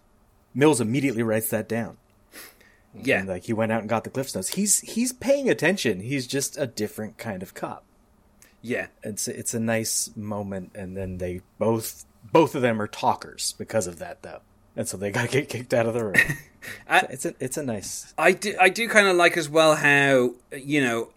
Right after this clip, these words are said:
Speaker 2: the shorthand of, like, you know, "The dog made me do it" and "Jodie Foster made me do it." Obviously, um, you know, kind of recalls kind of more famous, um, I mean, I, you know, uh, What's-His-Face wasn't a serial killer, you know, who, like, um,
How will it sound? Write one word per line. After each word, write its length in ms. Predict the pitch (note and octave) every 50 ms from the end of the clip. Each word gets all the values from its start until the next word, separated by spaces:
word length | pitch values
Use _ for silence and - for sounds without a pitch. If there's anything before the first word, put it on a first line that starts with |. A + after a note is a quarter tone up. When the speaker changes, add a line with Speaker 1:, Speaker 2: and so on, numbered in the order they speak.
| - -
Speaker 2:
the 160 | - A2+ C3+ B2+
shorthand 680 | - - C#3+ D#3 D3 D3 C3 B2 C3+ B2+ B2 A#2+ A2+
of, 180 | A#2 A2+ G#2+ G#2+
like, 380 | A2 A2 G#2 G2+ G#2 - -
you 60 | A#2 G#2+
know, 120 | G#2 G2
"The 100 | F#2 G#2
dog 280 | G2 F#2+ A2 A2+ A2 G2+
made 160 | A2 A2 G#2
me 100 | G2+ G2+
do 220 | F#2+ G2+ G2+ G2+ G2+
it" 180 | G2 F#2+ F2+
and 300 | G2 F#2+ F#2 F#2 F2+ F2+
"Jodie 260 | - G#2 G2 F#2 G2
Foster 320 | - - A#2+ B2 B2+ - G#2+
made 180 | G#2 G#2 G2 F#2+
me 80 | F#2+
do 140 | F2+ F#2+ F#2+ F#2+
it." 60 | - -
Obviously, 500 | B2+ A#2+ B2+ - - B2 A#2+ A2 G#2+ - - - - - - - _ _ _ _ _ -
um, 420 | A#2+ A#2+ A2+ A2+ A2 G#2+ G#2+ G#2+ G#2+ -
you 120 | C3 B2+
know, 140 | A#2+ A2 G#2
kind 240 | G2+ - A#2+ G#2+ G#2+
of 200 | G#2 G2 F2 - _ - A#2+ G#2 G2+ G#2+
recalls 720 | A2 G#2 - - B2 A2+ A2 G#2+ G#2 G2 F#2+ - - - _ - -
kind 180 | - - A2 G#2+
of 220 | G2+ G2 G2 -
more 260 | A2+ A2+ A2+ G#2+ G#2
famous, 680 | G2+ - A#2 A2+ A2 A2 G#2+ G2+ F#2+ - - - - - -
um, 280 | G#2+ G#2 G2 F#2+ F#2+ E2+ G#2+
I 60 | B2+
mean, 240 | D#3 E3 D3+ C3+ - A#2+
I, 120 | B2+ C3 - -
you 80 | D#3 C#3+
know, 240 | A2 G2 F#2+ G2 - - A#2
uh, 60 | A2+ A2
What's-His-Face 560 | A#2+ C3+ C3+ - A#2+ - - G#2+ G#2 - -
wasn't 240 | A2 G#2 G2+ G2 F2
a 40 |
serial 340 | - - C#3 A#2+ G#2+ F#2+ F2+
killer, 280 | F2+ - F#2 F2 E2+ F2 F2 -
you 80 | G#2
know, 100 | F#2 F2
who, 160 | E2+ F#2 F#2 F2 - - - -
like, 340 | F#2 F#2 F2+ - - - _ - -
um, 300 | F#2 F#2 F2+ F2+ G2